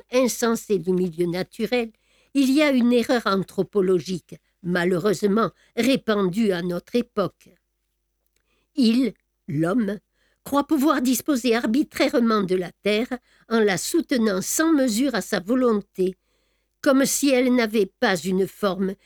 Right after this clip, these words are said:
et une destination antérieure que Dieu lui a donnée, que l'homme peut développer, mais qu'il ne doit pas trahir. Au lieu de remplir son rôle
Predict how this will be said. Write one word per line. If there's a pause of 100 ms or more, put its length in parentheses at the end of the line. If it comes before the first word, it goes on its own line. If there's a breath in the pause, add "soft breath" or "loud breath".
(140)
et
une
destination (120)
antérieure (500)
que
Dieu
lui
a
donnée, (300)
que
l'homme
peut
développer, (240)
mais
qu'il
ne
doit
pas (100)
trahir. (920)
Au
lieu
de
remplir
son
rôle